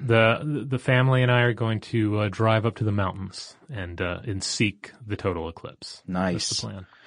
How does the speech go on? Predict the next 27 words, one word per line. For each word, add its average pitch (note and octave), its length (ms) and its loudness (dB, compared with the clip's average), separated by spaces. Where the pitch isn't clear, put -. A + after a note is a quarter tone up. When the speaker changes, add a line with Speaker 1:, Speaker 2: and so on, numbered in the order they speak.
Speaker 2:
So D#3+ 380 8
if E3 160 0
you B3+ 200 6
live G3+ 180 8
almost D#3 420 6
anywhere C#3+ 460 8
in A#2+ 80 8
the A2+ 100 8
United G#2 320 4
States, - 460 -2
you C3 420 0
will D3 360 10
be C3+ 160 8
able A2+ 260 4
to A2 60 0
see A2+ 260 4
a F#2+ 120 2
partial G#2+ 720 2
solar F2+ 420 -2
eclipse, - 600 -6
which G#2+ 280 2
is F#2+ 220 0
the A2 100 4
moon's B2+ 340 8
shadow A2+ 440 6
passing A2 500 2
over G2 300 2